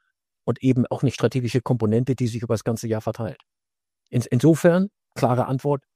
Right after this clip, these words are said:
schwerer geworden, anspruchsvoller geworden, äh, bezieht sich nicht nur auf den einzelnen Moment des Gesprächs,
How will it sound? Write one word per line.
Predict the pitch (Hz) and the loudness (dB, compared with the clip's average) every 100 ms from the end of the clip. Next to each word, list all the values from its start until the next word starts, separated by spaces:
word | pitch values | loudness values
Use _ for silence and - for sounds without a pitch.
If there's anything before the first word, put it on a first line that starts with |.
| _ _ | _ _
schwerer | - - 139 147 131 | -10 0 2 2 2
geworden, | 127 131 123 120 | 0 -2 -4 -4
anspruchsvoller | 127 - 120 - 110 104 | -6 -6 -10 -6 -6 -4
geworden, | 98 104 101 107 - _ _ _ _ | -4 -4 -4 -4 -6 _ _ _ _
äh, | 110 110 | -8 -6
bezieht | 107 139 - | -6 -6 -4
sich | 131 143 | -2 2
nicht | 170 - | 2 2
nur | 143 139 | 0 0
auf | 113 | -2
den | 127 110 - | -4 -4 -4
einzelnen | 127 156 - 131 | -2 -2 0 0
Moment | 117 113 117 | 2 0 -2
des | 110 - | -6 -6
Gesprächs, | 107 - 120 135 - | -10 -4 -2 -2 -6